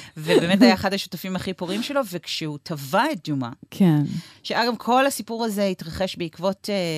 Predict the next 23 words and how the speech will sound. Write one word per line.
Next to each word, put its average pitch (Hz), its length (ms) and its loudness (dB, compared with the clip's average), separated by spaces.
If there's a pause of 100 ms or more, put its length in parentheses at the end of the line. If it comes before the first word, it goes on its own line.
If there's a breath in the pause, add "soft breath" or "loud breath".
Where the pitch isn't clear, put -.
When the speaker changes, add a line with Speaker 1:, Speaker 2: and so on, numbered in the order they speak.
(180)
Speaker 1:
טעות. - 540 -10
הוא 151 200 -8
היה 170 200 -4
אמור 185 240 -4
להעביר 175 580 -6
פרק 190 380 -10
לעיתון, 190 560 -8 (720 soft breath)
הם 170 140 -2
לא 190 80 2
מצאו 220 500 -2
את 214 120 -8
הפרק, 151 540 -8 (1120 soft breath)
ואז, 185 840 0
אה, 160 240 -2 (120)
ביקשו 170 320 -6
ממקה 180 380 -4 (360)
לכתוב 180 460 -2
אותו, 143 400 0
להעביר 143 520 0
אותו, 170 460 -4
משהו 196 240 -8
כזה, 151 420 -6 (600 soft breath)
והוא 156 1120 -4